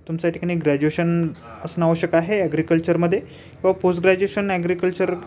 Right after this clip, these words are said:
इकॉनॉमिक्समध्ये झालेलं अस-, असणं आवश्यक आहे, तर तुम्ही या ठिकाणी अर्ज करू शकणार आहात.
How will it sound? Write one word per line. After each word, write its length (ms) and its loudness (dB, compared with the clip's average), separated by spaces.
इकॉनॉमिक्समध्ये 680 2
झालेलं 360 4
अस-, 480 -4
असणं 200 -4
आवश्यक 300 -2
आहे, 220 -2
तर 80 4
तुम्ही 220 2
या 60 0
ठिकाणी 200 0
अर्ज 180 2
करू 160 2
शकणार 320 0
आहात. 180 -2